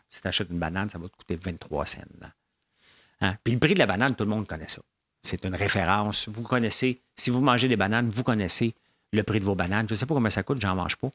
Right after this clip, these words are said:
Mais je pense que c'est, ça a toujours été quarante-neuf cents à un moment donné. C'est peut-être soixante-dix-neuf cents ici, mais on le sait. C'est un prix de référence pour rentrer dans un magasin ou non.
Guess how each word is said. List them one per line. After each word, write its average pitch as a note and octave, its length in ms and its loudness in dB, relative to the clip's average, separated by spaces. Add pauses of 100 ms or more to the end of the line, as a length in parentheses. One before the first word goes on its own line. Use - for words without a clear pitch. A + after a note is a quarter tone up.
(580)
Mais F#2 320 2
je - 80 -4
pense A#2+ 220 0
que G#2+ 100 0
c'est, - 340 -6
ça G2 100 -2
a - 20 -2
toujours A2 280 2
été G#2 300 2
quarante-neuf G2 440 -2
cents A2 140 0
à G2+ 40 0
un - 20 -2
moment F2 140 0
donné. G2+ 160 -2
C'est - 100 -6
peut-être A2 200 -2
soixante-dix-neuf F#2 580 -2
cents F#2+ 160 -2
ici, E2 320 -2
mais E2 120 -2 (100)
on G2 80 -6
le G2 60 -4
sait. - 240 2 (380)
C'est - 100 -8
un G#2 100 4
prix A#2+ 160 0
de A#2+ 80 4
référence A2 460 2
pour G2 200 -2
rentrer G2+ 280 2
dans F#2 220 0
un F2+ 40 0
magasin F2 440 -2 (140)
ou A#2 60 0
non. F2+ 220 -2